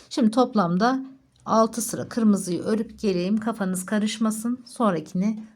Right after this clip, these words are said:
sonra göstereyim. Evet, toplamda altı sıramı ördüm. Şimdi bunu hemen bakın şöyle ikiye katlıyorum. Şimdi tam şöyle orta kısmına gelmesini istiyorum yeşilin başlangıcına.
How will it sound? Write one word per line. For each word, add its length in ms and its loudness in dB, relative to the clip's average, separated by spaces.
sonra 320 -4
göstereyim. 540 -12
Evet, 320 -4
toplamda 800 0
altı 440 -2
sıramı 600 -2
ördüm. 460 -2
Şimdi 380 2
bunu 320 6
hemen 540 4
bakın 220 -6
şöyle 380 -2
ikiye 340 -2
katlıyorum. 800 -2
Şimdi 240 0
tam 180 2
şöyle 260 4
orta 340 4
kısmına 520 -4
gelmesini 520 0
istiyorum 440 -4
yeşilin 480 0
başlangıcına. 1000 0